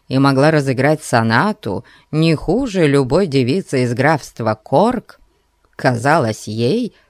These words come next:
самой подходящей кандидаткой, чтобы составить счастье Добина. Гораздо более подходящей,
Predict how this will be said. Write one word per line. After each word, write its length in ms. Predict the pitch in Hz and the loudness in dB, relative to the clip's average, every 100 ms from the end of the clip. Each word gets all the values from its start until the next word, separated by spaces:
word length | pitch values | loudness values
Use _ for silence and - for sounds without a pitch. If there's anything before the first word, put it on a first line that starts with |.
| _ | _
самой 640 | - - 190 277 277 247 | -10 0 2 4 2 0
подходящей 760 | - 175 - 123 110 101 - 107 | -2 -4 -2 -2 -2 -4 -6 -6
кандидаткой, 880 | - 127 113 107 110 175 - 175 170 | -2 -2 -2 -4 -2 -2 -2 -4 -4
чтобы 320 | - 123 117 | -2 -2 -2
составить 800 | - 107 - 117 160 151 131 - _ _ _ | -2 -4 -2 -2 0 0 -4 -6 _ _ _
счастье 880 | - - 131 170 185 - 147 151 | -10 -4 0 0 0 -8 -2 -2
Добина. 720 | 135 160 214 117 107 113 101 - _ _ _ _ _ _ _ _ | 0 0 0 -4 -6 -6 -10 -12 _ _ _ _ _ _ _ _
Гораздо 720 | 180 180 254 269 143 139 160 185 | -8 0 0 2 0 0 -2 0
более 360 | 151 120 120 | 0 2 0
подходящей, 920 | - 135 - 160 113 107 - - - | -2 -4 -4 -4 -4 -6 -10 -12 -14